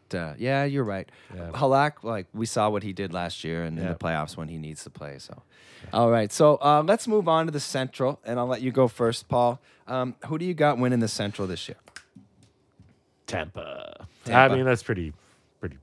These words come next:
Speaker 2: easy.
Speaker 1: See the news out of Tampa today? Tyler Johnson on waivers?
Speaker 2: Yeah, I know.
Speaker 1: Does that scare you?
Speaker 2: That's weird. I mean, he's, he's pretty solid. He's not that far off from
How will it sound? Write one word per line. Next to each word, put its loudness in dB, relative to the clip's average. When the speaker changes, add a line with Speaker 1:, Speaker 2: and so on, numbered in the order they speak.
Speaker 2:
easy. -14
Speaker 1:
See -2
the 2
news 2
out 2
of -4
Tampa -4
today? -4
Tyler 0
Johnson -2
on -2
waivers? -2
Speaker 2:
Yeah, -2
I -2
know. 2
Speaker 1:
Does 0
that 2
scare 2
you? 0
Speaker 2:
That's -8
weird. -4
I -4
mean, -2
he's, -8
he's -10
pretty -6
solid. -2
He's -4
not 0
that -2
far 4
off 2
from -8